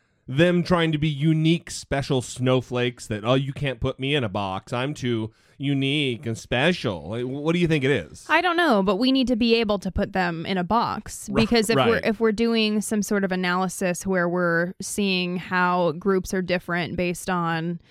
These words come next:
Speaker 2: you know, their ratings of right and wrong in these moral scenarios and their religious affiliation, then I need to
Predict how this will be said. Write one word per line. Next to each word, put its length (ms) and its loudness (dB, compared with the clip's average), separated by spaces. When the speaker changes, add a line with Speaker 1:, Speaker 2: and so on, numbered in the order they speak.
Speaker 2:
you 100 0
know, 120 2
their 240 2
ratings 420 0
of 100 -2
right 260 0
and 100 -2
wrong 240 0
in 60 -2
these 180 -2
moral 260 -2
scenarios 760 -2
and 460 -6
their 120 2
religious 380 2
affiliation, 960 -6
then 400 2
I 180 4
need 280 0
to 560 4